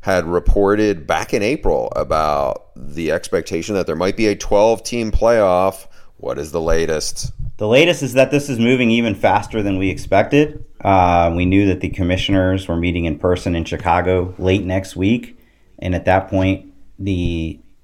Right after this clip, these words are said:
Speaker 2: subgroup of Jack Swarbrick, the Nor-, Notre Dame A D, uh, Bob Bowlesby from the Big Twelve, Greg Sankey from the S E C, and Craig Thompson from the Mountain West was expected to present their recommendation to the larger group.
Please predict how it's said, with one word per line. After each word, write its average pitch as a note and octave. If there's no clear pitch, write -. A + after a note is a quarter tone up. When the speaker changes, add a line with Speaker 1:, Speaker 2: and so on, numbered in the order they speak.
Speaker 2:
subgroup A2+
of F2+
Jack F2+
Swarbrick, F#2
the F2
Nor-, F2
Notre F2
Dame F2
A E2+
D, E2
uh, D#2
Bob E2
Bowlesby D#2+
from E2+
the D#2+
Big D2+
Twelve, E2
Greg D#2+
Sankey E2
from D#2+
the D#2
S D#2+
E D2+
C, D#2
and D2+
Craig D#2
Thompson D#2+
from D#2
the D2+
Mountain D2+
West F2+
was D#2
expected D#2
to E2+
present F2
their F#2
recommendation F2
to G2
the D#2+
larger D#2+
group. F2+